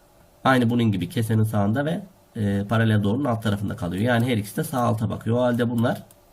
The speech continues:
birbirleriyle yöndeş açılardır. E, yöndeş açıların ölçüleri eşittir. O halde çocuklar buraya yüz derece diyebiliriz. Yani bu açının ölçüsü yüz ise buradaki açının ölçüsü de yüz derecedir.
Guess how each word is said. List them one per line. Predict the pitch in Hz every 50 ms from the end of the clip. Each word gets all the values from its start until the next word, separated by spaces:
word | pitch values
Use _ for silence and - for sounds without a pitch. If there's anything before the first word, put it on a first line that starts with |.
| -
birbirleriyle | - 120 113 110 104 95 90 92 98 107 139 170 - - -
yöndeş | - 123 120 113 107 104 -
açılardır. | 95 - - 85 64 60 57 - - - - - - - - - - - -
E, | 123
yöndeş | 117 127 143 151 165 165 170
açıların | 160 160 160 156 156 156
ölçüleri | 156 156 151 - 156 156 156
eşittir. | 165 165 - 202 - - - 147 - - - _ - _ _ _ _ -
O | 139
halde | 151 147 143 143
çocuklar | 147 147 143 143 147 143 131
buraya | 127 139 135 131 131
yüz | 131 135 143 131 123
derece | 110 107 98 113 143 -
diyebiliriz. | 151 147 147 147 147 127 113 117 - - - - _ _ _ - -
Yani | - 110 110 107 107 107 - - - _ _ _ _ _ _ _ _ - - - _ -
bu | 135 131
açının | 123 113 110 120 117
ölçüsü | 107 101 104 - - -
yüz | 107 104 104 -
ise | 107 - - 123 147 208 - - - _ _
buradaki | - 135 123 120 113 107 101
açının | 98 101 - 101 98
ölçüsü | 92 90 87 - - - -
de | 151 196 185 - - 185 - -
yüz | 135 - 117 107
derecedir. | 98 - 87 - - 110 117 -